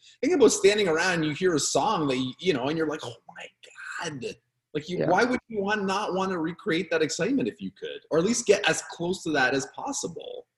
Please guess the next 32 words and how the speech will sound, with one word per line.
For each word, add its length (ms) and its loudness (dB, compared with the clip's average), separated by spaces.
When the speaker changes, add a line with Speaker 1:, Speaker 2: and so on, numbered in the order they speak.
Speaker 2:
Mm-hmm, 560 0
mm-hmm. 220 4
I, 280 8
uh, 280 8
<laughs> 160 2
when 200 6
I 20 6
was 180 6
listening 360 4
to 80 4
twelve 340 4
three 180 4
two 140 2
thousand 320 2
nine 420 0
on 120 0
the 60 -2
way 100 0
home 180 2
last 220 0
week, 160 0
again, 240 4
I 60 0
should 200 2
have 60 -2
been 80 -4
recording 400 -2
myself 440 -4
'cause 120 0
my 120 6
reactions 580 4
were, 220 2